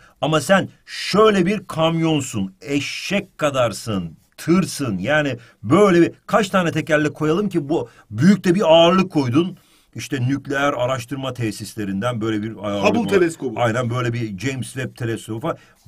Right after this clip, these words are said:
Speaker 1: O zaman buraya bir sürü tekerlek koyarsın. Neden peki Tonguç evladım benim? Çünkü basınç azalsın da asfalta zarar vermesin diye. Çünkü
Speaker 2: Hmm.
Speaker 1: asfaltlarımız değerli diyoruz. Şimdi sıvı basıncına bakalım seninle beraber.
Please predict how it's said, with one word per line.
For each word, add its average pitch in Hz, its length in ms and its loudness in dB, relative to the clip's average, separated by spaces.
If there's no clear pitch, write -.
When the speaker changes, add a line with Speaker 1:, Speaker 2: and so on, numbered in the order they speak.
Speaker 1:
O 147 120 -6
zaman 143 280 -8
buraya 160 180 -2
bir 196 160 -4
sürü 147 320 -4
tekerlek 113 480 -6
koyarsın. 95 400 -8
Neden 185 300 -2
peki 156 220 -4
Tonguç 120 320 -8
evladım 107 320 -4
benim? 190 180 -4
Çünkü 196 320 -4
basınç 123 400 -4
azalsın 147 500 -4
da - 140 -4
asfalta 139 460 -2
zarar 123 380 2
vermesin 113 460 -2
diye. 156 140 -4
Çünkü 120 160 -10
Speaker 2:
Hmm. 117 80 -4
Speaker 1:
asfaltlarımız 117 520 -6
değerli 110 420 -2
diyoruz. 113 360 -2
Şimdi 247 300 2
sıvı 277 360 2
basıncına 208 480 4
bakalım 151 320 4
seninle 123 280 0
beraber. 123 320 6